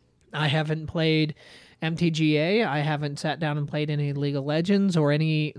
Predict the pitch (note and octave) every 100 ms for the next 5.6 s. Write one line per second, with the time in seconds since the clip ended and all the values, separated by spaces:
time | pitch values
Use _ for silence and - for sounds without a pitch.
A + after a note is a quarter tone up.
0 | D#3+ D3 D#3+ D3 D3 C#3+ C#3 C3+ D#3 F3+
1 | G3 F#3 D3 - F#3 F#3 E3 E3+ E3 D#3+
2 | D3+ - E3 D#3+ - E3 D3+ - E3+ D#3+
3 | D3+ D3 D3+ - D3 C#3+ D#3 E3+ A#3+ C#4+
4 | - _ _ _ _ _ _ - F3+ D3+
5 | B2 D#3+ - - A#2 A2+